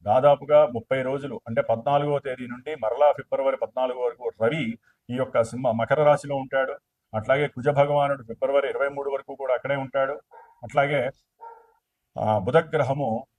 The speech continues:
ఆ, ఫిబ్రవరి మూడు వరకు ఉంటుంది, తర్వాత ఆయన కుంభరాశిలోకి మారతాడు. అట్లాగే శుక్రుడు ఫిబ్రవరి ఆరు వరకు కూడా ఈ మకర రాశిలో ఈ నాలుగు గ్రహాలు కలిసి ఉండటం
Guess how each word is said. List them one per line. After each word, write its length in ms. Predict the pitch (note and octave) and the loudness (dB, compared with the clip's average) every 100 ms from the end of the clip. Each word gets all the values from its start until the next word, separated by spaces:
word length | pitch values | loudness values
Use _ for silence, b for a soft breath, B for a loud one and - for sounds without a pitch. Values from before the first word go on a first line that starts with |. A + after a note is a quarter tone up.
| _ | _
ఆ, 160 | A#2+ A#2+ | 2 2
ఫిబ్రవరి 480 | B2+ A#2+ C#3 C#3+ C#3 | 0 2 4 4 2
మూడు 220 | A#2 C#3 | -2 -2
వరకు 260 | C#3 C#3 C3 | -2 -2 -8
ఉంటుంది, 480 | B2+ B2 B2 A#2+ A2 | -8 -8 -8 -10 -8
తర్వాత 340 | G#2 A2+ C3 C#3+ A#2 A2 - A#2+ | -2 2 4 4 2 0 -6 -4
ఆయన 140 | B2 | -4
కుంభరాశిలోకి 720 | A2+ A2 B2 C#3 C3+ C3 B2+ | -4 -2 2 2 0 -6 -8
మారతాడు. 640 | A#2+ A#2 A#2 A2+ - G2+ - _ A2+ | -4 -4 0 -2 -2 -6 -12 _ -8
అట్లాగే 320 | C#3+ C#3+ D3 | 0 0 0
శుక్రుడు 640 | - C3+ - C3 D3 A2+ - | -6 -12 -8 -2 -2 -2 -6
ఫిబ్రవరి 440 | B2 A2+ C3 C3+ C3+ | -8 -2 0 0 0
ఆరు 200 | A2+ C3 | 0 2
వరకు 280 | D3 C#3+ D3 | 0 -4 -8
కూడా 280 | C#3+ C#3 C#3 | -2 2 2
ఈ 120 | C3 | 0
మకర 260 | A#2+ B2+ C3+ | -8 -6 -2
రాశిలో 480 | C3+ - - A#2 G#2+ _ _ | 0 -2 -4 -6 -6 _ _
ఈ 120 | C3 | -6
నాలుగు 320 | A#2+ A2+ D3 C#3+ | -2 0 0 -2
గ్రహాలు 340 | B2+ C3 C3+ | 0 2 2
కలిసి 340 | C3 - C3 C#3+ | 0 -8 -10 -10
ఉండటం 460 | C3 B2 B2+ A2+ | -8 -6 -4 -6